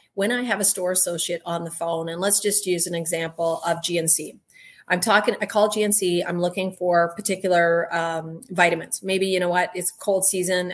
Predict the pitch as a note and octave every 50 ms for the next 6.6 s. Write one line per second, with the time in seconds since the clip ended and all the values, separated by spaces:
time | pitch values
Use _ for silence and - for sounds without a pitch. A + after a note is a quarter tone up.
0 | - E3 F3 F3 F3 F3 F3 F3 F3 D#3+ - - F3 E3+ E3 E3+ F3 E3+ E3+ -
1 | E3 E3+ E3+ E3+ E3+ E3+ E3 - - F3 - G3+ F#3+ - - - - - _ _
2 | _ _ _ - - _ _ _ - C#4 G4+ A4+ - - C#4+ C#4+ - - - C#4+
3 | C#4 C4+ C4 B3 A3 A3 A3 A3+ A#3 G#3+ F#3+ F#3+ F3+ - F#3 F3+ F#3+ G3+ G3+ F#3+
4 | F3+ E3+ F3 E3+ E3+ - F3+ E3+ E3 E3+ E3+ F#3+ F#3 - - F3 F3 E3 D#3+ D#3+
5 | E3 E3+ - F3 F3+ F3 E3+ F3 F3 F3 - - F3 F3 - - - F3+ E3+ F3
6 | E3+ - - - E3+ E3 F3 E3+ E3 - - _